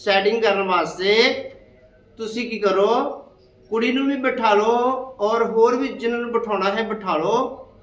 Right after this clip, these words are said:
ਔਰ ਚੰਗੀ ਤਰ੍ਹਾਂ ਜਾਂਚ ਕਰਕੇ ਕੁੜੀ ਦੀ ਵੀ ਤੇ ਇਸ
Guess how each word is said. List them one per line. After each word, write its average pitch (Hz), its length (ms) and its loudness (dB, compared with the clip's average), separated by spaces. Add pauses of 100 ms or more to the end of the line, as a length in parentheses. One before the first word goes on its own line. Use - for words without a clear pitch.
ਔਰ 220 120 2 (100)
ਚੰਗੀ 247 380 0
ਤਰ੍ਹਾਂ 247 260 -2
ਜਾਂਚ 185 400 0
ਕਰਕੇ 208 340 -2
ਕੁੜੀ 202 340 -4
ਦੀ 233 180 -4
ਵੀ 277 460 -2 (400)
ਤੇ 175 120 0 (960)
ਇਸ 190 260 -2